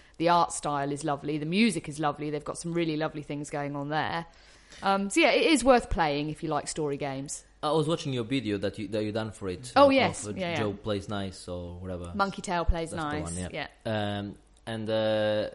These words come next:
Speaker 2: the music was quite good. Uh,
Speaker 1: Mm.
Speaker 2: obviously, you know, uh, the video was good. I, I, I enjoyed the video, but, uh, the music that was playing, I was like, Oh, I like that. I could, I
Speaker 1: Yeah.
Speaker 2: could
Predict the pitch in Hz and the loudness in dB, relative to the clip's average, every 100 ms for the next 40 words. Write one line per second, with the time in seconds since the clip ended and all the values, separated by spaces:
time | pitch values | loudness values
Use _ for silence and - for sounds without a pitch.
0 | - - 123 151 113 98 98 87 95 90 | -12 -8 0 0 0 -4 -8 -6 -6 -4
1 | 85 - - - 95 143 320 202 113 - | -8 -12 -18 -8 -2 0 2 0 -4 -8
2 | - 104 82 69 85 82 80 - - - | -8 -6 -6 -8 -8 -6 -6 -8 -10 -10
3 | 95 123 127 104 98 98 87 90 82 73 | -4 0 0 0 -2 -4 -4 -6 -6 -8
4 | 87 80 95 95 95 95 90 90 90 95 | -8 -8 -6 -6 -6 -6 -6 -8 -8 -6
5 | 98 - 107 101 101 - - - 120 123 | -8 -6 -2 -2 -2 -8 -14 -4 -2 0
6 | 117 110 - 113 104 95 110 233 247 - | 0 -2 0 0 0 0 -4 -2 -2 -2
7 | 98 - 151 139 131 170 247 - | -4 -6 -10 -10 -2 2 4 2